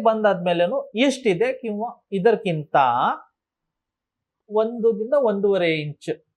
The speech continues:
ಜಾಸ್ತಿ ಆಗಿದೆ, ಇದಕ್ಕೆ ಶೋವರ್ಸ್. ಗ್ರೋವರ್ಸ್‌ನಲ್ಲಿ ಏನು, ಫ್ಲೇಸಿಡ್ ಅವಸ್ಥಾನಲ್ಲಿ ಅವ್ರ ಪೆನಿಸ್ ಇಷ್ಟಿದೆ, ಒಂದು ಎರಡು ಇಂಚ್ ಇದೆ ಅಂತ ತಿಳ್ಕೊಳ್ಳಿ.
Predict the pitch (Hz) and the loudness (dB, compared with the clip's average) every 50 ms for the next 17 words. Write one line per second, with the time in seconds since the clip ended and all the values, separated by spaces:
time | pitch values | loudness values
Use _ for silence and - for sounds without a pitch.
0 | 180 160 147 143 220 220 202 202 170 - - - 147 123 113 110 113 117 123 120 | -14 -12 -2 2 2 2 2 2 -2 -6 -4 -2 -2 -2 -2 -4 -6 -6 -6 -6
1 | 107 - - _ _ _ _ _ _ _ _ _ _ _ _ _ _ _ _ _ | -6 -8 -12 _ _ _ _ _ _ _ _ _ _ _ _ _ _ _ _ _
2 | _ _ _ _ _ 180 156 151 156 156 233 226 - - - - - 185 180 170 | _ _ _ _ _ -10 -8 -8 -8 -8 -10 -12 -12 -14 -12 -4 0 2 4 4
3 | 147 131 113 - - - - _ _ _ _ _ _ _ _ _ _ _ _ _ | 4 2 -2 -4 -8 -20 -20 _ _ _ _ _ _ _ _ _ _ _ _ _
4 | _ _ _ _ _ _ _ _ _ _ _ _ _ _ _ _ _ - 151 143 | _ _ _ _ _ _ _ _ _ _ _ _ _ _ _ _ _ -16 -10 0
5 | 139 180 220 269 285 302 302 294 294 277 - 277 269 262 262 254 254 247 233 226 | 4 4 6 6 6 4 2 0 0 -2 -4 -2 -2 0 2 2 4 4 2 0
6 | 220 214 214 247 277 - - _ _ _ _ _ _ _ _ _ _ _ _ _ | 0 -2 -4 -4 -6 -8 -14 _ _ _ _ _ _ _ _ _ _ _ _ _
7 | _ _ _ _ _ _ _ _ _ _ _ - 214 226 262 294 277 - 302 285 | _ _ _ _ _ _ _ _ _ _ _ 0 4 4 4 4 4 2 2 4
8 | 262 240 220 220 208 - - 208 202 202 202 196 180 170 156 - 165 156 156 165 | 4 4 4 2 2 0 -2 -2 -2 -2 0 0 0 0 0 -2 -4 -4 -4 -4
9 | 170 - - - _ 175 180 190 - - - 160 143 131 131 120 131 185 226 - | -6 -8 -12 -12 _ -4 -4 -4 -4 -6 -6 -6 -6 -4 -4 -4 -4 -4 -6 -10
10 | _ _ _ _ _ _ _ _ - 147 151 151 151 156 160 175 180 165 151 139 | _ _ _ _ _ _ _ _ -10 -8 -4 0 2 2 4 4 2 2 0 -2
11 | 127 123 - 117 113 107 117 170 180 - 156 - - - - - _ _ | -6 -8 -10 -8 -8 -8 -10 -10 -10 -10 -12 -10 -10 -12 -14 -16 _ _